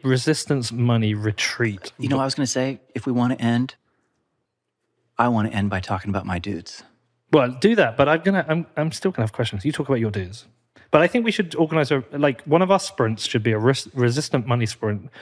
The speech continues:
Speaker 1: We should get everyone together. I would like, I like the idea of re-interviewing everyone, including Bradley, 'cause we need, do need to get Bradley on. But I do like the idea of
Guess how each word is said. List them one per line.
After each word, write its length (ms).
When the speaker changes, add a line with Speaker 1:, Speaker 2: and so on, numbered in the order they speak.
Speaker 1:
We 80
should 100
get 100
everyone 260
together. 500
I 60
would 140
like, 180
I 80
like 260
the 140
idea 420
of 120
re-interviewing 800
everyone, 320
including 340
Bradley, 460
'cause 200
we 80
need, 280
do 100
need 120
to 40
get 160
Bradley 240
on. 140
But 80
I 80
do 180
like 220
the 80
idea 340
of 140